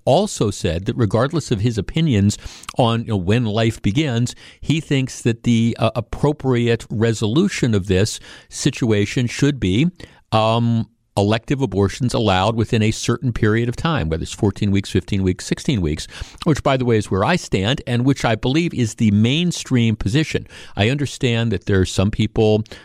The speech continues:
um, in the pro-life community who, who don't believe that there should be any abortions, period. And then there are people like, uh,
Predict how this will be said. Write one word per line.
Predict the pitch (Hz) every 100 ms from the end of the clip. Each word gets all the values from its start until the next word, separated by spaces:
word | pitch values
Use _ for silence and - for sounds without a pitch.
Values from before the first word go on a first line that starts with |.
| _ _
um, | 85 90 90 -
in | 95
the |
pro-life | - 113 95 139 147
community | 139 131 127 127
who, | 104 82 -
who |
don't | - 104 101
believe | 98 98 101 98
that | 87
there | 87
should | - 82
be | 92
any | 107
abortions, | 101 120 113 87
period. | - 151 139 131 127 - - -
And | 101 101
then | 110 139
there | 123 117
are | 107
people | - 110 107 107 98
like, | 92 92 - _ -
uh, | 85 82 82